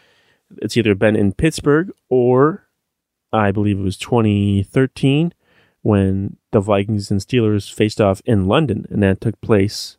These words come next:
that took, uh, up one of the Vikings' home games. So it's been a while since the Vikings have last played the Steelers at home. It's actually been since two thousand five since that happened. Obviously, that took place in the old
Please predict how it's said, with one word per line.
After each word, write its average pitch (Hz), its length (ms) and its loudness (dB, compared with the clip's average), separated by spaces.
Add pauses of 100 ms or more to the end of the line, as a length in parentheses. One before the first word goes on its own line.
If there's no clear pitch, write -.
(160)
that 104 200 2
took, - 260 -4
uh, 98 300 2
up - 220 -4
one 107 180 0
of 95 200 -2
the 107 80 0
Vikings' 104 480 -2 (420)
home 165 240 -2
games. 95 420 0 (580)
So 92 420 0 (380)
it's 113 180 -4
been 127 160 -2
a 110 140 0
while 107 600 0 (280)
since 95 340 -4
the 95 380 -4 (420)
Vikings 107 360 -2
have 98 100 -4
last 104 380 -2
played 98 420 0 (320)
the 120 80 -2
Steelers 107 560 2
at 104 100 0
home. 110 280 0
It's - 180 -10
actually 107 300 -2
been 98 260 0
since 95 260 -6
two - 200 -8
thousand 107 400 -6
five 127 720 -4 (1200)
since 110 260 -4
that 104 160 0
happened. 110 540 0
Obviously, 104 380 -6
that 95 180 0
took - 180 -4
place 104 260 0
in 101 240 0
the 104 220 2
old 117 400 0